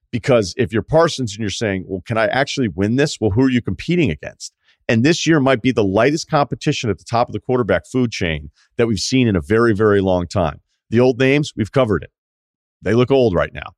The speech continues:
It's not working out. Could Mahomes just put up some stats? It doesn't matter. Kansas City ends up being a two seed. It's good enough. Josh Allen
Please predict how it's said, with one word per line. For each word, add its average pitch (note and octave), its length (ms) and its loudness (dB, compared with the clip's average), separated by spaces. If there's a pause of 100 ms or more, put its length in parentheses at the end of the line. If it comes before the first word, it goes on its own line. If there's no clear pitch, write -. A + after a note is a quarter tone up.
(160)
It's - 80 -20
not A2+ 140 2
working A2 260 0
out. F2 220 -2 (260)
Could A#2 140 0
Mahomes A#2+ 300 2
just A#2 180 -8
put C3+ 160 0
up A#2 80 -4
some G2+ 140 -8
stats? A#2 420 0
It F2 80 -14
doesn't G#2 240 -2
matter. A2 280 0
Kansas G2+ 360 -4
City A2 260 -2
ends G#2+ 160 -2
up G#2+ 120 -2
being G#2+ 180 -2
a E2 60 -2
two A#2 200 -2
seed. G#2+ 280 -2
It's D#2+ 100 -8
good A2 140 -2
enough. - 400 -6
Josh A#2+ 340 2
Allen A2 380 0